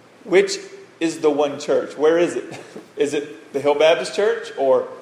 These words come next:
you know, First Presbyterian Church, or is it in South Korea or Africa somewhere?" You know, that's, that's not what he's talking about here. He's saying there is one group of people that are God's people.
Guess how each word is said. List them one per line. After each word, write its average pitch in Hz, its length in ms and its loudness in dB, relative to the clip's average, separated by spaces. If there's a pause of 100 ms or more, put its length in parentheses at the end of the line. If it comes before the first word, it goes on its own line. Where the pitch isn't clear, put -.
(160)
you 135 100 -6
know, 123 80 -2
First 165 300 0
Presbyterian 185 640 2
Church, 214 380 2
or 151 160 4
is 151 140 -2
it 151 160 2 (260)
in 139 100 -10
South 180 360 2
Korea 208 480 4
or 131 160 2
Africa 185 480 0
somewhere?" 208 720 -2 (720)
You 151 180 0
know, 147 200 -8
that's, 175 220 4
that's 190 240 4
not 190 280 4
what 175 100 2
he's 160 100 -2
talking 170 380 2
about 135 260 2
here. 131 140 -2
He's 170 200 -4
saying 170 540 4 (600)
there 196 200 6
is 180 300 4 (120)
one 202 800 2 (520)
group 180 320 6
of 160 240 0
people 131 520 -2 (600)
that 151 160 6
are 147 100 8
God's 139 360 2
people. - 400 -8